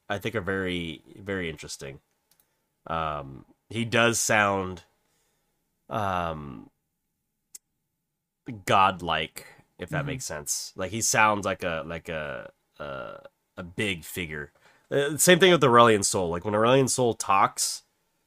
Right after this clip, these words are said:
Speaker 1: he sounds like he's supposed to be a big, uh, figure who's, who's commanding presence. And I get the same from, from, from Nasus, um, or Susan, or whatever you're calling him these days.
Speaker 2: Dude, I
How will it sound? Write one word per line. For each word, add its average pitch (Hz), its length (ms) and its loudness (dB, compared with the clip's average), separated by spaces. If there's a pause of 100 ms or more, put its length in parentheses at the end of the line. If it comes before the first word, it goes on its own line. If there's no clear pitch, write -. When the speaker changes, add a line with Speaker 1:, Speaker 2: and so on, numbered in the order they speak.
(160)
Speaker 1:
he 127 160 -4
sounds 120 500 6
like 117 120 -2
he's 110 160 -4
supposed - 480 -4
to 101 60 -6
be 98 180 -6
a 85 160 -6 (160)
big, 101 480 -2 (760)
uh, 82 440 -2
figure 90 760 -6
who's, 85 440 -10
who's 95 200 -8
commanding 101 600 -2
presence. 87 500 -4
And 95 80 -8
I 104 80 -2
get 113 200 -4
the 135 80 -2
same 101 340 0
from, 82 420 -4 (220)
from, 85 640 -4
from 87 180 -10
Nasus, 85 520 -2 (580)
um, 80 580 0 (1120)
or 90 140 -6
Susan, 98 460 -6
or 80 180 -4
whatever 87 240 -4
you're 90 80 -4
calling 90 280 -2
him 92 100 -6
these 92 140 -6
days. - 260 -2
Speaker 2:
Dude, 170 280 4
I 180 300 4